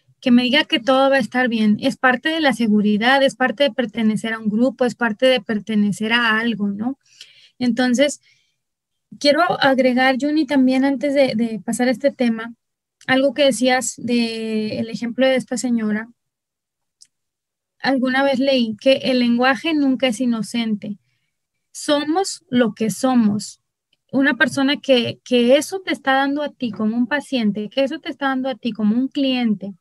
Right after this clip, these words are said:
significa que es lo mismo que recibe o que da en su casa, porque no podemos, vamos echándole como a la mochila, a la mochila cosas, situaciones, frustraciones, y al final de cuentas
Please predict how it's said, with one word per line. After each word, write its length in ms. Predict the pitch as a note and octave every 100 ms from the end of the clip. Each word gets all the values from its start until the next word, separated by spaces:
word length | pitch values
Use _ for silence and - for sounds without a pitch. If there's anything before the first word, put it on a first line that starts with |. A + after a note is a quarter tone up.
| _ _ _ _ _
significa 560 | - C4 B3+ - C#4 E4+
que 100 | F4+
es 40 | D#4+
lo 120 | E4+ D#4+
mismo 320 | C#4 C4+ B3
que 140 | A3+
recibe 480 | G#3 G#3 - C4+ F4 G#4
o 180 | B3 A3
que 180 | G#3+ G#3
da 220 | A#3 D#4+
en 100 | D4+
su 180 | A#3+ A3
casa, 560 | B3 D4+ - G#3 F3+ - _ _ _
porque 260 | B3 A#3 B3+
no 180 | C4 B3+
podemos, 480 | D#4 C#4+ C#4+ D#4+ - _ _ -
vamos 360 | B3+ C#4 F4 F#4+
echándole 420 | F#4+ D4 E4 E4+
como 160 | D4
a 60 | B3+
la 100 | A#3
mochila, 520 | A3+ A3+ G#3 C#4 D4
a 40 | D#4+
la 80 |
mochila 420 | C4+ A3+ C4+ C#4 D4+
cosas, 440 | C#4+ C4+ - D#4
situaciones, 720 | C#4+ B3 A3+ C4 B3+ C4+ C#4
frustraciones, 720 | C#4 B3 A3+ G#3+ B3+ C4 D#4 - _
y 120 | - A#3+
al 120 | A3
final 280 | A#3 A#3+ B3
de 120 | C4+
cuentas 500 | C#4+ C4+ C#4+ D#4+